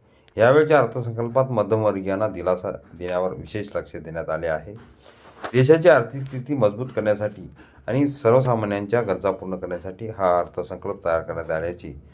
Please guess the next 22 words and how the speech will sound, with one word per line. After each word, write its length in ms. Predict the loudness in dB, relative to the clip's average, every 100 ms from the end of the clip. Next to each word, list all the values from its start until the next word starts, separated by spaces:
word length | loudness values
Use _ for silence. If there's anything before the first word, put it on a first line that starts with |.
| -20 0
अर्थमंत्री 560 | 2 2 2 2 2 0
निर्मला 400 | 0 0 0 0
सीतारामन 400 | -4 -6 -4 -4
यांनी 200 | -8 -10
म्हटले 340 | -12 -12 -4
आहे. 280 | -2 -2 -8 -14 -20 -20 -20 -6
कर 180 | 4 4
सवलत, 400 | 6 4 4 4
मिड-, 480 | 0 -6 -8 -14 -10
मिडल 320 | -8 -4 -4 -6 0
क्लाससाठी 500 | 2 2 -2 -8 -8
मोठी 360 | -6 -6 -6
बातमी. 380 | -2 -2 -2 -12 -14 -18 -20 -18 -8 4
या 160 | 4
अर्थसंकल्पात 680 | 4 0 -6 -6 -4 0 0
मध्यमवर्गीयांना 840 | 0 -2 -2 0 0 2 0 -2
करात 380 | -2 0 0 0
मोठी 260 | -8 -10
सवलत 360 | -12 -8 -6 -6
देण्यात 320 | -6 -6 -6
आली 260 | -6 -8 -8
आहे. 300 | -8 -6